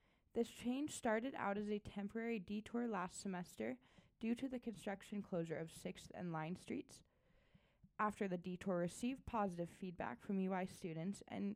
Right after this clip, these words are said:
Moscow community members, Smart administrators adopted the new route into the daily bus schedule. The system has officially added an hourly stop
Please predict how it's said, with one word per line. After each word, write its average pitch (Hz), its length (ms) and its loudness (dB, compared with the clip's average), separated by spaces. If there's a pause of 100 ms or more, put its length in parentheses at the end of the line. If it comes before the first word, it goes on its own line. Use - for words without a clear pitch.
(140)
Moscow - 380 -2
community 165 520 0
members, 151 460 -2
Smart 233 540 2
administrators 214 920 4
adopted 196 520 2
the 285 80 2
new 254 220 6
route 185 340 2
into 180 260 2
the 175 120 4
daily 165 360 4
bus - 260 0
schedule. - 500 -4 (120)
The - 80 -10
system 302 380 0
has 233 220 2
officially 240 520 4
added 214 380 2
an 233 200 2
hourly 208 380 4
stop - 480 -2